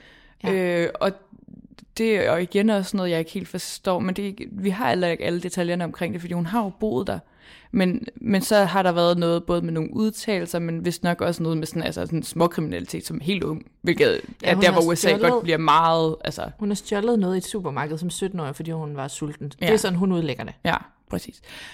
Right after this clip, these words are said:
Speaker 1: Altså,
Speaker 2: Øhm.
Speaker 1: så hun har noget på sin strafattest, det er det, hun mener.
Speaker 2: Ja.
Speaker 1: Og derfor bliver, er det svært at komme ind i U S A, men hun har jo boet der sidenhen,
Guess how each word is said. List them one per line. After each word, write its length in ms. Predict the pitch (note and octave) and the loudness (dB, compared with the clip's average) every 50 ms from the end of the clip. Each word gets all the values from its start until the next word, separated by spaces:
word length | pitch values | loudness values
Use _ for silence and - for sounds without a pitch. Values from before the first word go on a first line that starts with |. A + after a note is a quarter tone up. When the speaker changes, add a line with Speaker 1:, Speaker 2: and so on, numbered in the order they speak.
| - - - - - | -20 -20 -20 -10 -4
Speaker 1:
Altså, 640 | - - F#3+ F#3 F#3 F#3 F3+ F3+ E3+ E3+ F3+ F3+ | 0 2 4 4 4 6 4 4 4 4 2 2
Speaker 2:
Øhm. 80 | F#3+ F#3 | 2 2
Speaker 1:
så 60 | G3+ | 2
hun 100 | F#3+ F#3 | 2 2
har 140 | F#3 G#3 G3+ | 2 2 2
noget 200 | F#3+ F#3 F#3 F3+ | 2 2 0 0
på 80 | F#3+ | 0
sin 180 | E3+ - F3 E3 | -2 -2 -2 -4
strafattest, 540 | - - F#3+ F#3+ - E3+ D3 - C#3 C3+ C3+ - | -2 -2 -2 -2 -2 -6 -8 -8 -10 -10 -10 -10
det 60 | C#3+ | -8
er 20 | |
det, 100 | D#3+ D3+ | -6 -6
hun 100 | D3 D3 | -4 -4
mener. 220 | C#3+ C3 A#2 A#2 A#2 - | -6 -6 -6 -8 -6 -4
Speaker 2:
Ja. 120 | G3 F#3+ D#3 | -2 -2 -2
Speaker 1:
Og 120 | E3 F3 | 0 2
derfor 300 | G3 F3+ F3 - D3+ D3+ | 2 2 2 0 -2 -4
bliver, 200 | - - D3 D3 - - | -2 -4 -6 -8 -8 -8
er 80 | - E3 | -8 -8
det 120 | D#3+ D#3 | -8 -6
svært 180 | - - E3 D#3 | -6 -6 -6 -6
at 60 | D#3 - | -6 -6
komme 180 | - D#3 D#3 | -6 -6 -4
ind 80 | D3+ D3+ | -4 -4
i 20 | D3+ | -4
U 60 | D3+ | -4
S 100 | C#3+ - | -4 -4
A, 100 | A#3+ B3 - - | -6 -6 -6 -4
men 180 | F#3 G3+ F#3+ | 0 0 2
hun 100 | F3+ F3+ | 2 2
har 160 | E3+ G3 G#3 F#3 | 0 0 0 -2
jo 60 | E3+ | -2
boet 400 | E3+ - A3 C4 C4 F#3+ C3 - | 0 0 0 2 2 0 -2 -2
der 120 | - - | -4 -8
sidenhen, 520 | C3 - - B3+ C4+ C#4+ B3+ G3 D#3 - | -8 -8 -6 -6 -4 -2 -2 -2 -4 -4